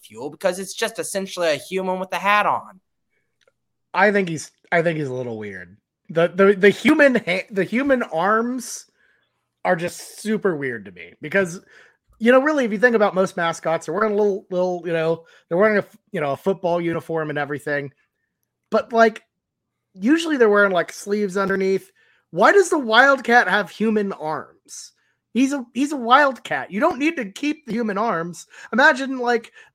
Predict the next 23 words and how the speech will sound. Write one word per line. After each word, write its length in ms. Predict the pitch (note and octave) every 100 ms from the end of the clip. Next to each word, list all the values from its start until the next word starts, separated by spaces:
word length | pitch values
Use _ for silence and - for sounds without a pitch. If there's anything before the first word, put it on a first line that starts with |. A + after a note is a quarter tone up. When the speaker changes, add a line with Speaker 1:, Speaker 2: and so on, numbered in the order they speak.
| -
Speaker 2:
I 80 | A#3
don't 140 | G#3+
know, 380 | F#3+ G3 G3+ - _ -
Super 380 | - C#4 A#3+
Frog 340 | - F#3+ D#3 C#3
with 140 | D3
human 300 | - F3+ D3+
arms 500 | C3+ B2+ G#2 G2+ G#2+
or, 560 | - E3+ F3+ F3 E3 D#3+
you 140 | F#3+ F#3+
know, 320 | F#3+ F#3 - _ _ -
uh, 440 | E3 F3 F3+ F3+ F3
I 60 | G3
don't 180 | F#3 D3+
know, 360 | D3+ E3+ F3+ _ _ _ _ _ -
Psy 460 | - G3+ G3+ A3
with 220 | F#3+ E3 -
human 260 | F3 C3+
arms. 380 | B2 A2 G#2 - _ -
That's 220 | A#3+ D4
creepy. 520 | - E4 A#3+ C3 G#2+ _
That's 280 | A2+ A3 C#4
weird. 480 | A3+ D4 B3 A2+ -